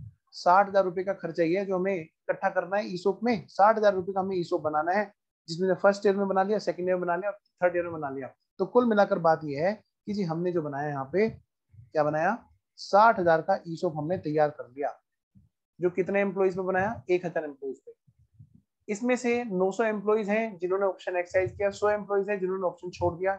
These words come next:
जिन्होंने छोड़ दिया उनका वापस जनरेटर में ले गए ईसोप, और जिन्होंने <clears throat> यूटिलाइज किया option,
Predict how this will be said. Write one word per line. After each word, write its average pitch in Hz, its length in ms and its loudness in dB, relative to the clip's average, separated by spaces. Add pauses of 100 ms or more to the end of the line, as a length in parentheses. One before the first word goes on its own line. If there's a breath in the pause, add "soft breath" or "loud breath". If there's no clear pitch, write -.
(120)
जिन्होंने 185 340 -4
छोड़ 180 260 -2
दिया 202 280 2 (280)
उनका 185 200 0
वापस 165 520 0
जनरेटर 147 360 -4
में 165 120 -4
ले 160 100 -2
गए 170 180 -4 (140)
ईसोप, 160 340 -8 (800)
और 180 140 4
जिन्होंने 185 320 0
<clears throat> - 580 -14
यूटिलाइज 190 1040 6
किया 220 140 0
option, 202 320 -6